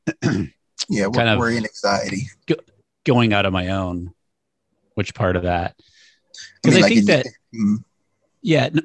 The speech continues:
Speaker 1: <clears throat> I think the worry and anxiety, like, early on, so, like, my parents growing up, for me growing up, they weren't, they didn't know,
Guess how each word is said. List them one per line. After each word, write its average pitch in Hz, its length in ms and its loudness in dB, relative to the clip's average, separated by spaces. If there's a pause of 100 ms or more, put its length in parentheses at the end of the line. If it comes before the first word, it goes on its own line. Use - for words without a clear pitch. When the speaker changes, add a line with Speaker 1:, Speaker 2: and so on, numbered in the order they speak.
(100)
Speaker 1:
<clears throat> 135 220 4
I 139 80 0
think 180 160 0
the 156 80 2
worry 131 340 2
and 113 100 -2
anxiety, 104 540 -2
like, 92 320 -6 (1400)
early 143 380 4
on, 101 640 2 (680)
so, - 180 0
like, 147 180 4
my 147 120 4
parents 143 840 0 (300)
growing 117 320 2
up, 113 180 0 (100)
for 117 140 -2
me 107 160 0
growing 101 240 2
up, 104 160 0
they 101 120 -2
weren't, 107 360 -2 (1200)
they 113 140 0
didn't 110 240 0
know, 98 800 -4